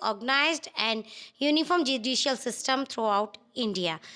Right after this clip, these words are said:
भारत की संघीय शासन स-, व्यवस्था में पूरे देश में सुग्रथित ए-,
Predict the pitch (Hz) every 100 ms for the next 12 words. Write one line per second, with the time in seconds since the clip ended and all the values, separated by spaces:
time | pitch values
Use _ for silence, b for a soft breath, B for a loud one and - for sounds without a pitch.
0 | B B - 240 269 392 - 403 370 285
1 | 269 285 - - - 294 294 269 214 220
2 | 202 202 - 320 277 240 349 B B B
3 | - 381 453 415 277 240 220 - 254 302
4 | 370 B B - - 359 269 294 277 320
5 | 392 - - 330 294 294